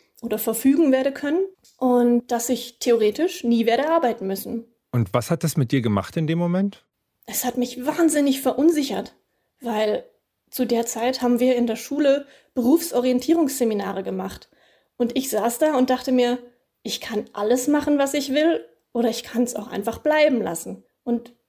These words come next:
Speaker 1: wie unterhält man sich dann mit anderen, die darauf angewiesen sind, dass sie jetzt einen guten Job finden, dass sie einen guten Studienplatz bekommen? Gleichzeitig habe ich aber auch schon langsam gemerkt, es gibt wahnsinnig viele Menschen, denen es so viel schlechter geht wie mir.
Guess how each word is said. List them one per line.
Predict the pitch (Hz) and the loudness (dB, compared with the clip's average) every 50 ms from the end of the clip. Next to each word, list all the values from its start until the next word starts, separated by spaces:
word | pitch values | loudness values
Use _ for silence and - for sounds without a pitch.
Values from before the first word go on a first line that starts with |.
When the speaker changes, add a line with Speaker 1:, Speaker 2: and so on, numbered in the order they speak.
| _ _ | _ _
Speaker 1:
wie | - 220 220 226 247 247 | -12 -4 0 2 4 4
unterhält | - 233 226 220 208 240 - - - | 4 4 2 2 0 0 -2 0 2
man | 349 277 247 | 2 2 4
sich | 226 240 | 4 2
dann | 233 226 214 214 | 2 0 -2 -2
mit | 220 214 - | -2 -2 -2
anderen, | 277 302 339 294 254 208 202 208 | -2 0 2 2 2 0 0 0
die | 202 | 0
darauf | 196 202 190 202 202 - | 0 0 -2 -4 -6 -4
angewiesen | - 247 277 285 277 233 233 226 233 226 | -2 0 0 0 2 0 0 2 2 2
sind, | 214 226 214 208 208 - - _ _ _ - | 2 2 0 0 -2 -4 -14 _ _ _ -6
dass | - 208 208 | -6 -4 -2
sie | - 214 | -2 0
jetzt | 214 208 214 - | 0 0 0 -2
einen | 226 | 0
guten | 226 226 220 - 226 | 0 0 -2 -2 -2
Job | 220 - 240 233 233 | 0 0 0 -2 0
finden, | - - 208 196 - 220 220 | 0 0 0 0 0 -4 -4
dass | 208 208 208 - | -4 -4 -2 -2
sie | 226 | -2
einen | 226 220 | -2 0
guten | 196 226 220 240 226 | 0 0 0 0 -2
Studienplatz | - - 294 311 302 269 269 - - - - | -2 0 2 2 2 2 2 0 -4 -4 -6
bekommen? | - - - - 196 190 190 214 202 - _ _ _ - | -12 -16 -12 -8 -6 -4 -4 -4 -6 -10 _ _ _ -6
Gleichzeitig | - 233 226 254 254 - - 240 233 233 240 - | -2 0 0 0 0 2 2 2 2 2 -2 -2
habe | 254 240 226 | -2 -2 -2
ich | 226 247 | 0 -2
aber | 220 220 220 - | 0 0 0 -2
auch | 233 240 | -2 -4
schon | - - 240 240 | -2 0 2 2
langsam | 226 233 254 254 226 226 220 | 4 4 4 4 4 4 2
gemerkt, | 214 220 208 214 240 233 - | 2 0 0 -2 -4 -4 -6
es | 233 - - | -8 -6 -6
gibt | 233 220 - - 262 | -8 -10 -10 -8 -6
wahnsinnig | 269 285 277 269 247 240 247 240 233 - | -4 0 2 4 4 4 2 2 0 0
viele | - 262 247 247 | 0 2 2 2
Menschen, | 240 240 240 247 - 233 | 2 2 0 0 0 -2
denen | 214 220 220 214 | -2 0 -2 -2
es | 214 - | -4 -4
so | - 233 | -6 -4
viel | 233 233 226 | -4 -4 -6
schlechter | - - 285 349 - - 262 | -4 -2 -4 -4 0 -2 -2
geht | 240 226 226 214 | 0 0 -2 0
wie | 214 214 214 | 0 2 2
mir. | 220 240 269 285 285 | 4 4 4 2 0